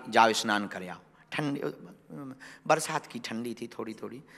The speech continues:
हम ठंड में गए, स्नान करके नीचे हैंडपंप से आए। तो रात को लगभग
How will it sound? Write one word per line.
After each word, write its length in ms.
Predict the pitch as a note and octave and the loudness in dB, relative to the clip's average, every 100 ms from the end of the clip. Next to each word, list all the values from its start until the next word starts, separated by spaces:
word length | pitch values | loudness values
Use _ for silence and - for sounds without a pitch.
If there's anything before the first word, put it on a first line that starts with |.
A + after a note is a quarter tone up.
| - D#3 | -4 -2
हम 220 | D3+ C3 | 0 -2
ठंड 260 | A#2+ A#2 | -4 -2
में 180 | A2+ G#2+ | -2 -2
गए, 220 | A2 G#2+ | -2 -2
स्नान 320 | G2 G#2+ G#2+ G#2+ | -2 -2 -4 -4
करके 340 | G2+ F#2+ A#2 | -8 -6 -4
नीचे 280 | G#2+ G2+ G#2 | -4 -4 -4
हैंडपंप 400 | G2 F#2+ G2+ F#2 | -4 -6 -10 -10
से 200 | - F2+ | -10 -10
आए। 220 | F#2 C#3+ _ - - - - - | -12 -12 _ -20 -18 -18 -12 -6
तो 60 | |
रात 360 | A#2 B2 D#3+ - | 4 6 6 2
को 180 | - G3 | 0 4
लगभग 360 | C3 A2+ D3+ | 2 4 2